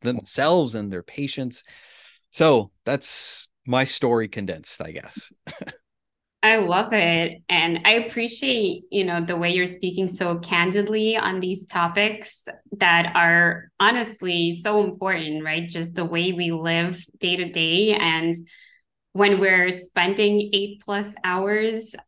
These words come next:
Speaker 2: at a work shift, you know, on the daily, five days a week at least, <laughs> you know, odd shifts for certain people, night shifts, et cetera. And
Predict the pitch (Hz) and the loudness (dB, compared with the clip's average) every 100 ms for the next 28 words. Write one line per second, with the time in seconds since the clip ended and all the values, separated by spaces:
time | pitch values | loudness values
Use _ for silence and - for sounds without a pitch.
0 | _ 196 202 180 190 202 - 214 233 - | _ 2 2 2 0 -2 -4 -2 -2 -4
1 | - - - 202 190 185 208 202 190 196 | -16 -16 -2 2 2 4 2 2 0 -4
2 | 196 175 190 202 214 220 220 - _ - | -4 -4 -2 -2 0 -2 -4 -14 _ -2
3 | 196 202 208 220 202 196 208 196 180 190 | 0 0 -4 -4 -4 -2 -2 -4 -6 -4
4 | 202 196 - 180 185 190 220 - 240 254 | -2 -4 -4 -2 -2 0 -2 -4 -6 -6
5 | - - 214 190 190 196 196 185 196 208 | -10 -4 2 2 4 2 2 0 0 -2
6 | - - 196 208 208 - - - - - | -4 -2 2 2 -2 -10 -12 -12 -14 -20
7 | - _ 214 214 208 202 208 208 202 208 | -20 _ -4 -2 0 0 2 0 -2 -4
8 | 202 196 202 202 196 180 180 202 208 - | -2 -2 0 0 -2 -2 -2 -4 -6 -4
9 | 196 190 185 - - 156 170 - 190 190 | 0 0 -2 -8 -8 -8 -10 -4 -2 0
10 | 185 180 180 180 170 160 160 | 2 2 2 2 0 -2 -4